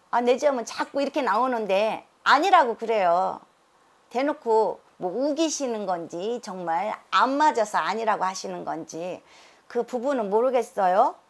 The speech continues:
그런데 우연치 않게 또 이렇게 들었을 때 "선생님, 갔는데 다 맞대요.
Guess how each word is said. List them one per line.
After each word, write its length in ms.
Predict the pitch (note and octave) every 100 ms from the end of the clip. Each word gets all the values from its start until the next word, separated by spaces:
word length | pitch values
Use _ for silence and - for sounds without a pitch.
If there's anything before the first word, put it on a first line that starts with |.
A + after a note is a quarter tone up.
| _ _ _
그런데 560 | A3 A3+ C4 C4+ E3+ - _ _ -
우연치 400 | B3+ E4+ E4+ D4
않게 340 | A3+ G#3+ G3+
또 100 | -
이렇게 140 | G3+ G3+
들었을 480 | - G#3+ A#3+ G#3 F3
때 380 | F3+ G#3 F3+ - _ _ _
"선생님, 680 | - D4 D4+ C#4+ D4 G#3+ - _ _ _ _ -
갔는데 400 | - B3 C#4 A#3+
다 200 | A#3+ -
맞대요. 920 | A#3 G3 - - C4+ A#3 A3+ A#3 A3